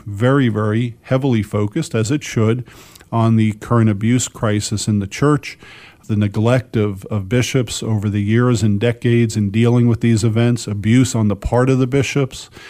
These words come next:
and then, of course, what steps can be taken to, um, to rectify these things going forward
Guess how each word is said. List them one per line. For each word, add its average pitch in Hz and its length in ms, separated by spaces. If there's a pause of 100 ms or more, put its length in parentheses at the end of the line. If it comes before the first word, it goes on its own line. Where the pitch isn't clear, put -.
(220)
and 135 160
then, 156 100
of 143 120
course, 123 400
what 120 180
steps - 460
can 117 180
be 113 100
taken 113 600 (340)
to, 110 800
um, 117 560
to 110 360
rectify 113 600
these 104 260
things 107 280
going 107 280
forward 127 520